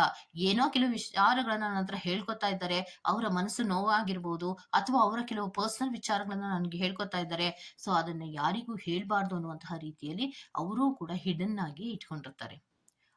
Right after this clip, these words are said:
ಅದು ಯಾಕೆ ಹಿಡನ್ ಆಗಿ ಎದುರಿಗಿರುವಂತಹ ಅಥವಾ ಎದುರಿಗೆ ಪ್ರೀತಿಸುವಂತಹ ವ್ಯಕ್ತಿ ಹಿಡನ್ ಆಗಿ ಇಟ್ಟಿರ್ತಾರೆ ಅಂದ್ರೆ, ನಿಮಗೆ ಯಾವುದೇ ತೊಂದರೆ ಆಗ್ಬಾರ್ದು, ನೀವು ಸೇಫ್ ಆಗಿರ್ಬೇಕು ಅನ್ನುವಂತಹ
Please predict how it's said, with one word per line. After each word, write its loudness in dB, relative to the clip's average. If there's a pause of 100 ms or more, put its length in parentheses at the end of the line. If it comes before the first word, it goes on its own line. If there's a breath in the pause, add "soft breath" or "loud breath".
ಅದು 0
ಯಾಕೆ 8
ಹಿಡನ್ 2
ಆಗಿ 2
ಎದುರಿಗಿರುವಂತಹ -2 (440 loud breath)
ಅಥವಾ 2
ಎದುರಿಗೆ 2
ಪ್ರೀತಿಸುವಂತಹ -6
ವ್ಯಕ್ತಿ -8
ಹಿಡನ್ 0
ಆಗಿ 2
ಇಟ್ಟಿರ್ತಾರೆ -2
ಅಂದ್ರೆ, -4
ನಿಮಗೆ 6
ಯಾವುದೇ 2
ತೊಂದರೆ -6
ಆಗ್ಬಾರ್ದು, -4 (220 loud breath)
ನೀವು 4
ಸೇಫ್ 0
ಆಗಿರ್ಬೇಕು -2 (200 loud breath)
ಅನ್ನುವಂತಹ 4